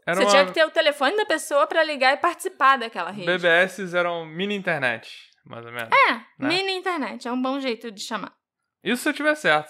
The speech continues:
Speaker 1: se a gente tiver certo, a gente não sabe. <laughs>
Speaker 2: Ah, o Gilmar explicou, foi isso que eu entendi.
Speaker 1: <laughs>
Speaker 2: Se eu entendi errado, Gilmar, desculpa.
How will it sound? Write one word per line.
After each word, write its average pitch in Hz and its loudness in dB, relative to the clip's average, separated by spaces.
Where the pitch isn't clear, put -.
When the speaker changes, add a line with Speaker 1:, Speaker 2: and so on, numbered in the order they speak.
Speaker 1:
se 151 -10
a - -4
gente 175 -10
tiver 190 -6
certo, 127 -10
a - -8
gente 151 -14
não 175 -12
sabe. 120 -4
<laughs> - -20
Speaker 2:
Ah, 208 4
o 202 -2
Gilmar 220 2
explicou, 247 0
foi 208 -4
isso 214 -6
que - -10
eu 269 0
entendi. 302 -2
Speaker 1:
<laughs> 180 -2
Speaker 2:
Se 277 0
eu 285 6
entendi 277 2
errado, 254 4
Gilmar, 196 0
desculpa. 254 0